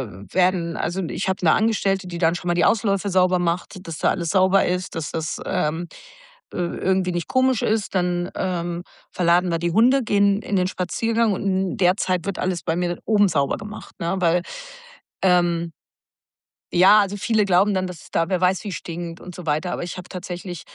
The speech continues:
jeden Tag jemanden, der bei mir richtig sauber macht. Also nicht nur, hm, weiß ich nicht, d-, ähm, äh, was viele denken, Staub wegmacht, sondern wischen, ähm, also, weil ich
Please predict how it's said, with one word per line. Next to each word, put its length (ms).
jeden 360
Tag 260
jemanden, 460
der 140
bei 140
mir 400
richtig 380
sauber 320
macht. 280
Also 200
nicht 300
nur, 440
hm, 640
weiß 200
ich 80
nicht, 420
d-, 220
ähm, 440
äh, 180
was 260
viele 240
denken, 320
Staub 360
wegmacht, 380
sondern 320
wischen, 680
ähm, 360
also, 280
weil 280
ich 320